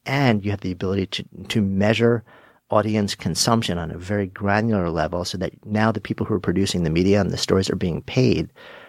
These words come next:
based on consumption. So they have a huge incentive to be, A, first to market, which means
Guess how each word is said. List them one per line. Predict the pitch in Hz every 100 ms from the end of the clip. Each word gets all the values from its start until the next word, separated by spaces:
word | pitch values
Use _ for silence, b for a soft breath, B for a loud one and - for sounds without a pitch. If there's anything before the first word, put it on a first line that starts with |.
| B -
based | 101 107 -
on | 90 85
consumption. | - 82 - 131 139 - 62
So | 107
they | 101
have | 98 92
a | 92
huge | - - 131 139 139 -
incentive | 90 - - 82 - 139 131 B B B B -
to | 113
be, | 92 110 110 107 - -
A, | 104 113 135
first | 131 117 113 -
to | 110
market, | 90 90 110 110 -
which | 98 -
means | 104 92 90 95